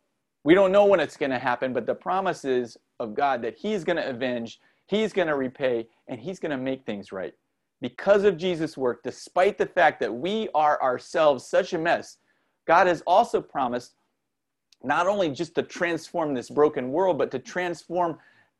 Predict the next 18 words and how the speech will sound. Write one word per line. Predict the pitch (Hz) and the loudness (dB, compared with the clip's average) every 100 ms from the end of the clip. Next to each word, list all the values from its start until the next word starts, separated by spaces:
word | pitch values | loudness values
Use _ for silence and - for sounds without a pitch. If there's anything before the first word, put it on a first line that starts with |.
| _ | _
us, | 202 233 - - - - | 0 2 2 -2 -14 -4
our | 156 196 453 | 4 6 6
characters. | - 165 135 120 - - - - _ _ _ _ _ _ _ _ - | 2 2 2 0 -8 -16 -18 -20 _ _ _ _ _ _ _ _ -16
Ephesians | - 202 208 170 160 | -8 -4 -2 -2 -6
chapter | - 185 151 - | -4 0 0 -2
two, | 151 208 185 | -8 -4 -2
the | 127 | -2
Apostle | - 156 165 139 | -2 -4 -2 -6
Paul, | - 165 147 | -4 -2 0
who | 127 123 | -2 -4
loved | 156 160 | -4 -2
to | 143 | -4
talk | - 156 151 | -4 -6 -4
about | 123 123 - | -2 -4 -4
this | 127 | -10
subject, | - 156 - 135 - | -6 -6 -6 -14 -12
he | 190 | -12
says, | 165 180 139 | -6 -4 -4